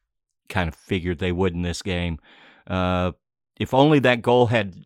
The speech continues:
not happened in the ninety-fourth minute, but the ninety-plus fourth minute,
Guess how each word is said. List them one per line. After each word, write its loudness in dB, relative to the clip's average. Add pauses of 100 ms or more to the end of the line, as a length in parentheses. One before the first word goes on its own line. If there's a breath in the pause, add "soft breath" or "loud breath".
(160)
not 2
happened 2
in -2
the -2
ninety-fourth -2
minute, 2
but -10
the -4
ninety-plus 0
fourth 2
minute, 0